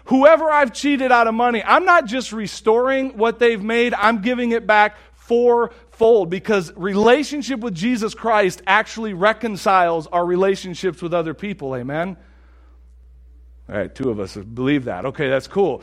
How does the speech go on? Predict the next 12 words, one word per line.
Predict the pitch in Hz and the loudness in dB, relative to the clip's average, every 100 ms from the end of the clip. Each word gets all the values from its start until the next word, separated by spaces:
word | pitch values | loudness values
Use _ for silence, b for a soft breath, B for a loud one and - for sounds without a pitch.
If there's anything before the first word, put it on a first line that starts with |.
| B B | B B
When | 185 190 | -2 0
we | 233 226 | 0 0
follow | - 240 277 302 302 | 0 4 6 8 6
Jesus | 226 208 302 262 277 | 2 0 0 0 -4
Christ, | - 294 294 294 220 - | 0 4 4 4 -2 -4
it's | 247 - | -6 0
not | 240 294 311 | 4 4 4
really | 277 302 | 2 0
possible | 247 294 311 240 262 262 | 2 4 2 2 -6 -4
to | 254 | -4
follow | - 269 311 294 | 0 6 6 4
him | 262 254 247 | 2 2 0